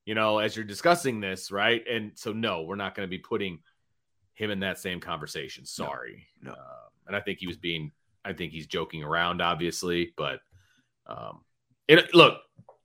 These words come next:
Speaker 1: there's still a lot of football to be played for Tobias. So, yeah, he was disappointing this year. I think we can all appreciate that. We can all say that with confidence, but his career is not over. His career is not over.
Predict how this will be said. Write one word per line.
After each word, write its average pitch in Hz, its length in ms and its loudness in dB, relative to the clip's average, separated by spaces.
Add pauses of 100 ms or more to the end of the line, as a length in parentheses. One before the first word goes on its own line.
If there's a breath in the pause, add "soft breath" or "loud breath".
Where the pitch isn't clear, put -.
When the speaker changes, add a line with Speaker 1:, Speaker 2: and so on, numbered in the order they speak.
(140)
Speaker 1:
there's 156 200 10
still 170 280 12
a 131 40 12
lot 131 600 12
of 120 80 4
football 110 300 0
to 95 80 -4
be 95 80 -8
played 82 460 -4 (400)
for 90 100 -10
Tobias. 73 720 -10 (320)
So, 90 640 0 (380)
yeah, 139 340 10
he 127 80 -2
was 135 120 2
disappointing 135 540 2
this 101 180 -4
year. 90 120 0
I 113 40 4
think 127 120 2
we 127 80 2
can 120 100 0
all 127 160 10
appreciate 127 480 4
that. 147 340 8 (220 soft breath)
We 113 120 0
can 123 100 2
all 117 120 6
say 127 240 6
that 135 160 10
with 120 120 -2
confidence, 175 640 4 (400)
but 107 80 -4
his 113 100 -4
career 135 320 6
is 110 120 0
not 110 180 2
over. 80 380 -6 (440)
His 78 120 -18
career 98 240 -4
is 78 100 -8
not 71 160 -12
over. - 300 -18